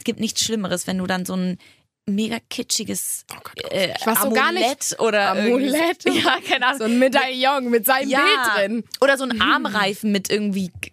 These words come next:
Speaker 1: Glitzersteinchen
Speaker 2: Schlangenmuster.
Speaker 1: dran und so,
Speaker 2: Strass, ja.
Speaker 1: wo man denkt so, Leute,
Speaker 2: Das passt halt gar nicht dann, ne? So,
Speaker 1: lasst
Speaker 2: wenn man
Speaker 1: euch nicht
Speaker 2: denkt so,
Speaker 1: beraten
Speaker 2: hä?
Speaker 1: von der Verkäuferin, die hat keine Ahnung vom
Speaker 2: Nee.
Speaker 1: Geschmack eurer Freundin.
Speaker 2: Ja. Aber Schmuck, finde ich, ist auch genau so ein Thema wie, ähm, Duft.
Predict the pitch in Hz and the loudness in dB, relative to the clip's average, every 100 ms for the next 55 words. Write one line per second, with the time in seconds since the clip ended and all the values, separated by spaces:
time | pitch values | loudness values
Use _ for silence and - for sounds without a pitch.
0 | - 233 - 247 - 208 220 208 180 170 | -4 -4 -2 -2 0 0 0 -2 -2 0
1 | 165 170 165 156 165 165 170 165 165 175 | 0 -2 0 -2 -2 -2 -2 0 0 0
2 | 175 - 139 208 208 202 202 208 208 202 | -2 -6 -4 0 0 0 -2 -2 -2 -2
3 | 196 220 220 208 175 233 - 233 190 180 | -2 0 0 -2 -2 -2 -2 -4 0 0
4 | 190 190 - 127 110 196 277 233 285 240 | 0 -4 -6 -4 -2 -2 0 0 -2 -2
5 | 190 185 185 180 196 190 226 208 196 190 | -2 -2 0 2 0 -2 -4 -4 -4 -2
6 | 214 220 185 180 - - 190 214 180 175 | -2 0 0 0 -2 -2 -2 -2 -4 -4
7 | 170 165 165 180 180 185 - 170 160 - | -4 -4 -2 -2 -2 -2 -2 -2 -2 -6
8 | 165 151 - - _ _ 175 190 - - | -4 -4 -6 -14 _ _ -14 -14 -14 -16
9 | - - - 226 262 - - 330 370 349 | -14 -4 0 0 0 -2 0 0 0 -2
10 | 311 - 240 - 240 277 277 285 262 269 | -2 -2 -4 -2 -2 -2 -2 -2 -2 -2
11 | 254 214 233 233 233 202 214 214 208 202 | -2 -2 -2 -2 -2 -2 -2 -2 -4 -4
12 | 202 196 202 190 285 - - - | -4 -6 -6 -2 -2 -4 -8 -10